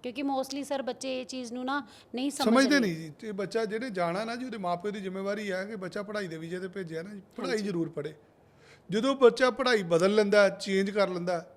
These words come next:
Speaker 1: ਜਾਂ ਕਾਲਜ ਹੀ ਸਰ ਕਈ
Speaker 2: ਕਾਲਜ
Speaker 1: ਵਾਰੀ
Speaker 2: ਹੀ
Speaker 1: ਛੱਡ
Speaker 2: ਮੰਨ ਲਓ
Speaker 1: ਦਿੰਦੇ
Speaker 2: ਚੇਂਜ
Speaker 1: ਆ।
Speaker 2: ਕਰ ਲਿਆ ਨਾ ਜੀ ਉਹਨੇ, ਦੁਬਾਰਾ ਉਹਨੂੰ ਕਦੀ ਵੀਜ਼ਾ ਨਹੀਂ ਮਿਲਣਾ ਜੀ, ਉਹਦਾ ਕੋਈ ਵੀਜ਼ਾ ਨਹੀਂ ਵਧਣਾ, ਉਹਨੂੰ ਵਾਪਸ ਆਉਣਾ ਪੈਣਾ।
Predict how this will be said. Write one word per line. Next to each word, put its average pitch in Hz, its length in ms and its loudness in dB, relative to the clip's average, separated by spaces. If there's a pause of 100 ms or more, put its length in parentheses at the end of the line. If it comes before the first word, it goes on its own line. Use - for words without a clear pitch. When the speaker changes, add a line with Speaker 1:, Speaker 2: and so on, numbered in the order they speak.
(160)
Speaker 1:
ਜਾਂ 247 140 -8
ਕਾਲਜ 254 400 2
ਹੀ 277 120 -6
ਸਰ 254 220 -4
ਕਈ 233 60 4
Speaker 2:
ਕਾਲਜ 226 140 10
Speaker 1:
ਵਾਰੀ 254 160 10
Speaker 2:
ਹੀ 254 60 4
Speaker 1:
ਛੱਡ 254 100 6
Speaker 2:
ਮੰਨ 214 100 4
ਲਓ 233 100 10
Speaker 1:
ਦਿੰਦੇ 208 220 6
Speaker 2:
ਚੇਂਜ 208 80 2
Speaker 1:
ਆ। - 20 -2
Speaker 2:
ਕਰ 190 180 2
ਲਿਆ 202 180 2
ਨਾ 240 100 -4
ਜੀ 220 100 -4
ਉਹਨੇ, 185 180 -4 (180)
ਦੁਬਾਰਾ 208 360 6
ਉਹਨੂੰ 226 160 2
ਕਦੀ 214 200 -2
ਵੀਜ਼ਾ 185 220 0
ਨਹੀਂ 160 120 -4
ਮਿਲਣਾ 123 220 -12
ਜੀ, 120 100 -18 (420)
ਉਹਦਾ 214 140 6
ਕੋਈ 220 180 4
ਵੀਜ਼ਾ 180 220 2
ਨਹੀਂ 190 120 -2
ਵਧਣਾ, 190 240 -4
ਉਹਨੂੰ 220 140 -4
ਵਾਪਸ 170 260 -2
ਆਉਣਾ 131 140 -12
ਪੈਣਾ। 120 180 -20